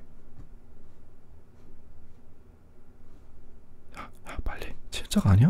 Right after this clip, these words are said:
뭐였지? 라이트, 페인트링, 무브먼트, 어비스, 섀도우, 커틀러리. 이건가? 정체 불명의 물건.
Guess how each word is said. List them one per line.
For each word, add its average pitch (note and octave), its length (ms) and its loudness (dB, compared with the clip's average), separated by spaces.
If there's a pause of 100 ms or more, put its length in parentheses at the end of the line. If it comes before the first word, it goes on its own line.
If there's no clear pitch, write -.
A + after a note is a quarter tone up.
(880)
뭐였지? A2 520 12 (960)
라이트, - 400 4 (720)
페인트링, - 500 6
무브먼트, - 400 4
어비스, - 460 2
섀도우, B2+ 460 2
커틀러리. - 680 2 (1160)
이건가? G#2 320 8 (580)
정체 A2 300 10
불명의 G2+ 300 12
물건. - 340 6